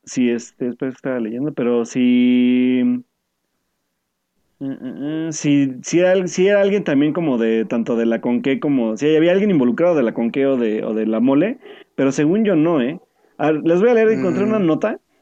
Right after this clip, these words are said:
Speaker 1: rápido les voy a
Speaker 2: Ajá.
Speaker 1: leer lo que dicen. Dice, "Hemos estado trabajando con Steve Januzzi, H A Bruno Events y Ed Kelly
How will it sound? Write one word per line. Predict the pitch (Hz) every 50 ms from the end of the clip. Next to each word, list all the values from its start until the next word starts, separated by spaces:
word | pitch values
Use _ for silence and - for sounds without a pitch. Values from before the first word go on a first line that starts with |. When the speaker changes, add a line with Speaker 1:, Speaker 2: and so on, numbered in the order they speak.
| _ _ _ _ _ _ _ _ _ _
Speaker 1:
rápido | 139 135 147 147 185 170
les | 147 127
voy | 120 139
a |
Speaker 2:
Ajá. | 139 139
Speaker 1:
leer | 135 135
lo | 139 131
que | 139
dicen. | 123 127 127 151 156 160 156 - _ _
Dice, | 135 139 135 170 180
"Hemos | 208 220 233 220
estado | - 220 220
trabajando | - - 139 139 135 170 175 190 190 196 185
con | - 156 131 127 123
Steve | 123 - 160 156 147 143 147
Januzzi, | 147 156 170 180 175 - 208 214 214 214 - _ _ _ - _ _ - _ _ _ _ _ -
H | 131 135 135 - 143 139
A | 135 135 135
Bruno | 123 123 123 135 139 147 147 143 135
Events | 123 123 156 170 180 196 190 - - -
y | - 123 127
Ed | 131 127
Kelly | - - 180 185 185 190 202 214 220